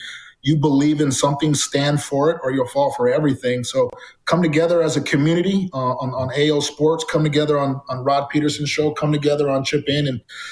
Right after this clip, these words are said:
let's just change and enhance a lot of minds and lives through the greatness of good. And, um, I appreciate you guys having me on, on,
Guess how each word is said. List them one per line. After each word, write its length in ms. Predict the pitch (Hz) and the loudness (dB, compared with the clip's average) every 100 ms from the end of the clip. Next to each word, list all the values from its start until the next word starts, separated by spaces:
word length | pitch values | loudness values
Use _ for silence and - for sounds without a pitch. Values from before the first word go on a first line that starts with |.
| - - | -18 -2
let's 180 | 151 - | 0 2
just 380 | 180 - - | 2 0 -2
change 400 | - 160 170 165 | -2 2 2 2
and 100 | 147 | 2
enhance 380 | 139 127 156 165 | 2 2 2 2
a 60 | 135 | 2
lot 180 | 147 147 | 2 2
of 80 | 127 | 2
minds 460 | 131 147 165 160 | 2 2 2 2
and 100 | 131 | 2
lives 440 | 131 131 156 170 - | 2 2 2 -2 -4
through 320 | 143 135 131 | 0 0 2
the 100 | 131 | -2
greatness 480 | 127 143 143 131 131 | 0 0 0 -4 -4
of 160 | 120 | -2
good. 480 | 127 139 170 190 165 | 2 2 2 -2 -4
And, 240 | 131 127 127 | -8 -4 0
um, 400 | 127 127 127 120 - - | 2 2 -2 -8 -12 -10
I 100 | - | -10
appreciate 460 | - 151 143 139 | -4 -2 0 0
you 80 | 139 | 2
guys 200 | 143 131 | 0 2
having 220 | 143 135 | 0 0
me 60 | 135 135 | 0 0
on, 140 | 131 | 0
on, 320 | 139 131 127 | 0 -4 -4